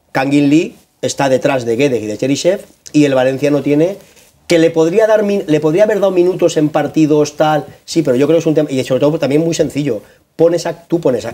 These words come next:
en el fútbol todo el mundo hablamos de hay que poner a uno, pero ¿a quién quitas? Es decir, tú pones a Kangin Lee y el partido de ayer, por ejemplo, no sacas a Cherisev,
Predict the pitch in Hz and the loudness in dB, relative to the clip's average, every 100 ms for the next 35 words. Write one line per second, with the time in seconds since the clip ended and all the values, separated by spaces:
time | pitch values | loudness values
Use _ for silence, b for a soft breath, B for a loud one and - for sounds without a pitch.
0 | - 147 147 147 143 202 208 233 - 165 | -4 0 0 0 -2 0 0 0 0 0
1 | 165 165 147 151 170 143 131 127 127 127 | 2 0 0 2 0 2 0 0 0 0
2 | 120 113 104 90 _ - 120 - 147 135 | 0 -4 -8 -12 _ -8 -6 -2 -2 -4
3 | - 87 - _ _ _ _ _ - 123 | -18 -18 -20 _ _ _ _ _ -14 -10
4 | 110 - _ _ _ _ _ _ - 175 | -10 -12 _ _ _ _ _ _ -4 0
5 | 165 147 135 139 127 123 127 123 - _ | 0 0 -2 -2 -2 0 0 -2 -6 _
6 | _ - 143 131 123 135 131 127 123 135 | _ -2 0 0 -2 0 2 2 0 -2
7 | 127 127 127 127 127 120 113 117 107 175 | 0 0 2 0 -2 -6 -6 -8 -6 -6